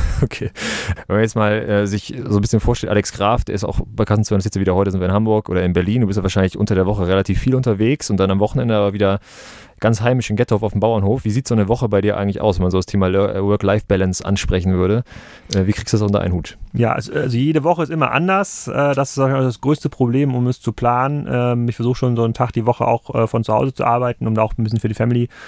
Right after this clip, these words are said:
Speaker 2: da zu sein. Ansonsten würde ich sagen, ist jede Woche so ein bis zwei Tage Hamburg drin, irgendeine
Speaker 1: Mhm.
Speaker 2: Stadt, Frankfurt, Amsterdam, Köln, Zürich, London, auch mal zwei Tage, um in den Städten dann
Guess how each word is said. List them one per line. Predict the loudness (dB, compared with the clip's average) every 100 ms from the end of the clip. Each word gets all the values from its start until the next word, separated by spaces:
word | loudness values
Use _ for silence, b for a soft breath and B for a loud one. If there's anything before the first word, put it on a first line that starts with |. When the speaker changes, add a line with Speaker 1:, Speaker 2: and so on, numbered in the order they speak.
| B B B -2
Speaker 2:
da | 0
zu | 2
sein. | 2 2
Ansonsten | 0 -2 -2 0 0 0 0
würde | -2
ich | 0
sagen, | 0 0
ist | 0
jede | 0 0
Woche | 0 2 0 0
so | 0
ein | 0
bis | -2
zwei | 0 0
Tage | 0 0 2 0 0 0
Hamburg | 0 0 0
drin, | -2 0 2 0 0
irgendeine | 0 2 0
Speaker 1:
Mhm. |
Speaker 2:
Stadt, | 0 0 0 -2 -10 -8 -2 -2
Frankfurt, | 0 0 0 0 0 2 0 0
Amsterdam, | -2 0 0 2 0 0 0 0 -2
Köln, | -2 0 0 2 0 0 -2
Zürich, | -2 0 2 2 0 -2 -4 -2
London, | 0 2 2 0 0
auch | 0
mal | 0 0
zwei | 0 0
Tage, | 2 0 0 0
um | 0
in | 0
den | 0
Städten | 0 0
dann | 0 0 -2